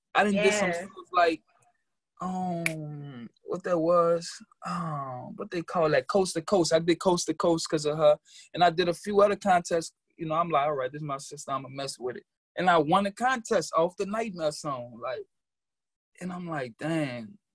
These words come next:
Speaker 1: you know, I gotta get that song out there more. It need to be on the radio. It need, people need to hear that song."
Speaker 2: Yeah.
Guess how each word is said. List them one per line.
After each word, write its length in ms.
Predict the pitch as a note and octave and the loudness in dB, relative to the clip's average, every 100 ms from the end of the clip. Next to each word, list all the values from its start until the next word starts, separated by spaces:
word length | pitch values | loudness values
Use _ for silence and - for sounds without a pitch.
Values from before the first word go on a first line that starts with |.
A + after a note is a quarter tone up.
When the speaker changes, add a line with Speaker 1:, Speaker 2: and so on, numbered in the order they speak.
| _ _ _ _ - | _ _ _ _ -14
Speaker 1:
you 100 | C#3+ | -10
know, 240 | C#3 D3 - | -6 -6 -2
I 80 | C#3+ | 2
gotta 220 | D#3 D3 | 4 4
get 160 | D3+ D3+ | 2 0
that 140 | C#3+ | -2
song 320 | - E3 D3 A#2+ | 0 0 2 2
out 240 | C#3 C3+ | 0 0
there 200 | C#3 B2 | 0 0
more. 400 | B2 D3+ D#3 A#2+ | 0 4 4 2
It 100 | C3+ | -4
need 140 | D3+ D3 | -8 -8
to 60 | |
be 120 | C#3 C#3+ | -8 -6
on 120 | C3 | -6
the 80 | B2 | 2
radio. 400 | C#3+ C#3 B2+ B2+ | 4 4 0 -6
It 80 | |
need, 200 | D3 D3 | -8 -18
people 240 | - G3+ E3 | -10 -10 -8
need 180 | D3+ C3 | -12 -12
to 60 | |
hear 240 | D3 D#3+ D#3 | -6 -2 0
that 180 | C3 | 2
song." 260 | A3+ B3 G#3 | 4 4 4
Speaker 2:
Yeah. 560 | F3+ E3 E3 - E3 | 2 -2 -6 -10 -10